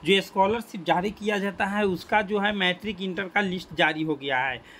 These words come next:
यदि आप लोग भी जल्दी जल्दी लिस्ट, ए, link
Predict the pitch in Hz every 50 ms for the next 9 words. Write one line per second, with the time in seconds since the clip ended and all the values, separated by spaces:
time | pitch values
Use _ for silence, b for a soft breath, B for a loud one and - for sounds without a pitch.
0 | B B B B 175 185 175 202 - - - 156 175 190 - - 233 220 196 196
1 | 220 208 170 208 196 185 202 220 214 214 226 220 190 220 196 - - - 240 220
2 | 196 190 185 180 175 175 185 214 214 208 - - 233